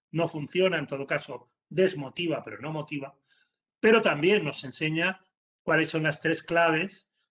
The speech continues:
de la motivación intrínseca, y lo sabéis bien. El propósito, si vamos a lo que él llama motivación tres punto cero,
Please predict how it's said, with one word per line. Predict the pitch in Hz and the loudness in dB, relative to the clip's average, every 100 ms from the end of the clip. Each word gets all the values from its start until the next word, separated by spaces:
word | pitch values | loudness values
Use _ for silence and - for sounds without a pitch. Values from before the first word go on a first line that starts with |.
| _ | _
de | 156 165 | 0 2
la | 180 | 2
motivación | 156 131 120 156 165 - | 0 -4 -4 -2 -4 -4
intrínseca, | 156 151 233 220 117 104 107 | -6 0 0 0 -6 -6 -6
y | 107 | -6
lo | |
sabéis | - 117 135 147 | -8 -6 -6 -4
bien. | 170 123 _ _ _ - | -6 -6 _ _ _ -12
El | 139 - | -10 -6
propósito, | 135 - 185 190 175 202 208 | -6 0 0 0 -2 -2 -4
si | - | -4
vamos | 127 131 127 | -6 -6 -6
a | 131 113 - _ _ - | -6 -6 -8 _ _ -18
lo | 123 | -10
que | 139 131 | -4 -2
él | 147 156 | 0 2
llama | 160 151 | 2 2
motivación | 147 143 135 131 147 143 | 0 -2 -4 -4 -4 -4
tres | - 143 | -2 -4
punto | - 139 139 | -4 -10 -10
cero, | - 170 175 190 | -6 -4 -4 -6